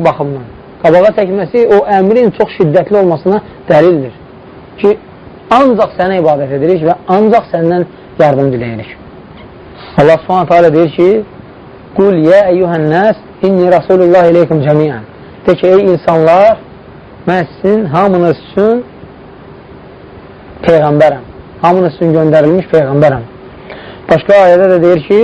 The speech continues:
"Və mə ərsəlnəkə illə kəfətə linnəsi bəşirən və nəzirən." Biz səni bütün insanlara müjdələyən,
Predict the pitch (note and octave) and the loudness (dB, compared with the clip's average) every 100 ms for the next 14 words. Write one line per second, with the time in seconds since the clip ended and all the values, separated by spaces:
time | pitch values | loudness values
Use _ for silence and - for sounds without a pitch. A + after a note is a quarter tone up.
0 | A#3+ F#3 F#3+ F#3+ F3+ G#3+ G3 G3 G3 E3+ | 2 2 2 0 0 0 0 -2 -4 -6
1 | - - - - - G#3 G3 F3+ F3 G3 | -14 -20 -20 -6 -2 2 2 2 2 0
2 | F3+ F3+ - E3+ D#3+ D#3+ F3+ E3+ D#3+ - | 0 0 -2 0 0 -2 -2 0 -2 0
3 | G3+ F#3+ D#3+ C#3 D3+ C3+ B2+ - - - | 0 0 -2 0 0 0 -4 -14 -16 -16
4 | - - - - - - - G3+ G3 F#3+ | -18 -20 -20 -20 -20 -20 -16 -12 -10 -8
5 | E3+ - - - F3+ - G3 F3+ - G3+ | -10 -10 -6 -2 -2 -2 -4 -4 -4 -2
6 | E3+ F3 E3+ E3 E3+ G3 A#3 - - - | -2 -2 0 2 4 2 0 -8 -20 -20
7 | - - - - - - - - - - | -20 -20 -20 -20 -20 -20 -20 -20 -20 -20
8 | - - - - - - - - E3 D#3 | -20 -20 -20 -20 -20 -20 -20 -6 -2 0
9 | C#3 D#3+ D#3 D#3+ F#3+ | 2 2 2 0 -2